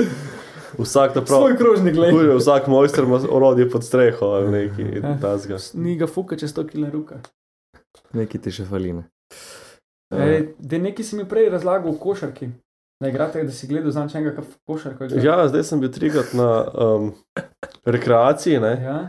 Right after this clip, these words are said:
Speaker 1: Vem, da ne zgleda.
Speaker 2: Kaj to je rekreacija, v bistvu izgovor, greš pol na per ali pa na špricer?
Speaker 1: Ne, ne, ne, samo prinesem, ki se ne. <laughs> Eh, ne, ne, šel sem pač,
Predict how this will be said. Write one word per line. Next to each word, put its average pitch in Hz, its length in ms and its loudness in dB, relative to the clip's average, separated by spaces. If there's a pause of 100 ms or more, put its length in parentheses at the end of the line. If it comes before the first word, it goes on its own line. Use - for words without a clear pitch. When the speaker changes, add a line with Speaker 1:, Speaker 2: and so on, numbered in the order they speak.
(240)
Speaker 1:
Vem, 123 200 2
da 120 80 2
ne 113 160 0
zgleda. 127 460 2
Speaker 2:
Kaj 131 160 -2
to 185 80 -2
je 175 100 0
rekreacija, 165 440 -2
v 156 40 0
bistvu 160 220 -4
izgovor, 156 320 0
greš 143 200 -2
pol 160 160 0
na 147 200 -2 (380)
per 165 240 -2
ali 139 100 2
pa 135 120 -8
na 135 60 -6
špricer? 151 500 -6 (840)
Speaker 1:
Ne, 117 220 4
ne, 113 100 4
ne, 107 200 4
samo 101 260 2
prinesem, 98 480 -2
ki 98 120 -6
se 101 140 -8
ne. 101 160 -2
<laughs> 120 40 2 (1500)
Eh, - 180 0
ne, 127 160 4
ne, 127 80 4
šel 123 160 0
sem 120 140 -6
pač, 107 140 -8